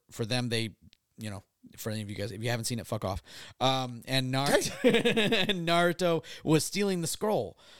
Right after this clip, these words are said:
Uh, I felt that the, the call to action for him was that stealing of the scroll and to learn the jutsu. And then, and of course, it was the, the passing of Iruka, not passing, the attack of Arusa, Iruka. Iruka did not die, but, uh,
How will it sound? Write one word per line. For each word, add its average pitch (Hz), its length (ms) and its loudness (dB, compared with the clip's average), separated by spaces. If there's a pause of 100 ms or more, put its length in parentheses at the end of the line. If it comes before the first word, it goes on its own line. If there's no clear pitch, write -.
(240)
Uh, 117 200 2
I 147 140 2
felt 139 280 -2
that 120 100 -10
the, 110 220 -6
the 113 120 -10
call 131 200 2
to 117 80 -8
action 117 280 -8
for 113 120 -10
him 127 220 4
was 107 360 -2
that 117 240 -2
stealing 120 360 -6
of 101 120 -10
the - 60 -6
scroll 90 420 0
and 110 160 -6
to 113 100 -2
learn 110 280 -4
the 104 80 -4
jutsu. 85 500 -8
And 110 160 -6
then, 95 260 -8 (1120)
and 90 280 -14
of 104 180 -10
course, 120 280 0
it 127 60 -8
was 98 120 -12
the, 92 260 -6 (100)
the 110 140 -6
passing 113 460 -2
of 92 60 -10
Iruka, 95 580 -6
not 117 160 -4
passing, 90 420 -6 (300)
the 120 100 2
attack 127 460 -4
of 113 60 -6
Arusa, 113 420 0 (100)
Iruka. 127 420 -4
Iruka 127 320 -4
did 110 140 -4
not 113 240 -2
die, 85 300 -6 (440)
but, 135 320 0
uh, 117 320 -6